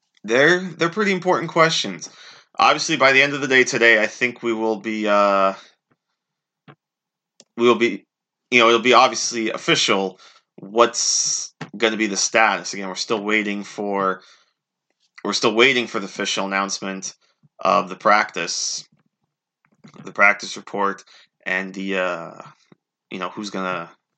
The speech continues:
who's gonna be out there. But it is a little, it is a little frustrating when you see reporters just simply trying to do their job and the, uh, and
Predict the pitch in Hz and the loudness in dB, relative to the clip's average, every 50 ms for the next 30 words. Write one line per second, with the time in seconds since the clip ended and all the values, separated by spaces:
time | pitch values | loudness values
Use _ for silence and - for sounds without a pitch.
0 | _ _ _ _ _ _ _ _ _ _ _ - 127 117 101 110 101 95 95 101 | _ _ _ _ _ _ _ _ _ _ _ -6 -4 -4 -2 -4 -4 -4 0 4
1 | 123 147 151 - - 95 92 92 92 90 - - _ _ _ _ _ _ _ _ | 4 4 4 2 0 0 0 0 0 -2 -4 -10 _ _ _ _ _ _ _ _
2 | _ _ _ _ _ _ _ _ _ _ _ _ _ _ _ _ _ _ _ _ | _ _ _ _ _ _ _ _ _ _ _ _ _ _ _ _ _ _ _ _
3 | _ _ _ _ _ _ _ _ _ - - 117 104 98 92 - - - _ _ | _ _ _ _ _ _ _ _ _ -2 2 2 2 2 0 -4 -14 -18 _ _
4 | - _ _ _ _ _ _ _ _ _ _ _ _ - 117 143 180 196 180 180 | -20 _ _ _ _ _ _ _ _ _ _ _ _ 2 4 6 6 4 4 4
5 | 175 170 156 139 127 - _ _ _ _ _ _ _ _ _ _ - - _ _ | 4 4 2 0 -2 -8 _ _ _ _ _ _ _ _ _ _ -20 -20 _ _
6 | - 131 160 185 185 208 190 165 156 151 - 156 156 139 - - - 123 110 110 | 2 4 4 4 4 4 4 4 4 4 6 4 4 4 4 -2 0 2 2 2
7 | 110 110 107 107 110 110 110 104 - - 117 117 113 113 113 107 107 110 - - | 2 0 -4 -6 -6 -6 -6 -4 -4 -2 -2 0 0 0 0 -2 -4 -6 -8 -12
8 | _ _ _ _ _ _ _ _ _ - 117 113 - 123 127 131 127 120 110 117 | _ _ _ _ _ _ _ _ _ -6 -6 -4 -2 0 2 2 2 2 0 -2
9 | 107 - - 131 117 - 123 110 - 113 107 113 110 107 101 107 110 113 117 113 | -2 -2 -4 -4 -2 -4 -4 -2 0 0 0 0 -2 -4 -4 -4 0 0 0 0
10 | 110 101 98 101 104 104 101 98 101 - _ _ - - _ _ _ _ _ - | 2 2 4 6 6 6 6 4 -2 -8 _ _ -20 -20 _ _ _ _ _ -4
11 | - 92 95 98 95 95 95 92 95 98 95 95 95 95 95 92 92 92 92 92 | -2 -2 0 -2 -2 -4 -6 -8 -8 -6 -6 -6 -6 -6 -6 -8 -6 -6 -6 -6
12 | 90 90 87 87 90 87 - _ _ _ _ _ _ _ _ _ _ _ _ _ | -6 -6 -8 -8 -8 -10 -14 _ _ _ _ _ _ _ _ _ _ _ _ _
13 | _ _ _ _ _ _ _ - _ _ 98 98 98 95 98 95 | _ _ _ _ _ _ _ -20 _ _ -4 -4 -2 -6 -10 -12